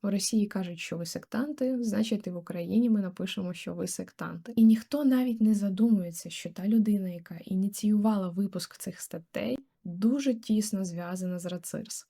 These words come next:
І насправді зараз дуже легко знайти цьому підтвердження. І поки всі раділи, що «АЛЛАТРА» вигнали з України, бо вона нібито проросійська, в Росії тим часом наших колишніх учасників визнали екстремістами.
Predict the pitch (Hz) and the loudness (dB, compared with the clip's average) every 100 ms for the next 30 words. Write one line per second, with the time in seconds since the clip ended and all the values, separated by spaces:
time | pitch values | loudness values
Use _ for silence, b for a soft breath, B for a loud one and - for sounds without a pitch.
0 | b 247 262 320 277 214 208 208 196 220 | b 0 0 2 6 6 6 4 4 4
1 | 226 202 220 214 190 185 208 208 185 185 | 4 4 2 0 -2 0 -2 -2 -2 -4
2 | - - 180 175 165 170 170 - 214 226 | -6 -8 -6 -6 -6 -8 -8 -4 0 2
3 | 226 214 - 214 202 190 175 190 180 - | 4 4 4 2 2 2 0 0 0 -2
4 | 185 208 185 170 170 170 175 175 170 170 | -2 0 0 -2 -4 -4 -4 -4 -2 -2
5 | 170 170 175 220 302 220 190 185 185 180 | -4 -4 0 2 6 6 4 2 2 0
6 | 175 175 175 170 180 180 190 - 180 165 | -2 -4 -6 -6 -4 -4 -2 -2 -2 -4
7 | - - - - 220 226 - 311 302 226 | -6 -10 -10 2 2 2 2 4 6 4
8 | 185 - 170 165 180 190 220 214 175 - | 0 -2 -4 -6 0 4 4 2 -4 -4
9 | 190 185 175 170 170 269 302 220 214 180 | -4 -4 -6 -8 -4 -4 0 -2 -2 -2
10 | 240 262 220 202 - 254 - - 277 202 | 0 4 4 4 -2 -6 -6 -2 2 2
11 | 170 165 - 165 160 | 0 -6 -6 -6 -8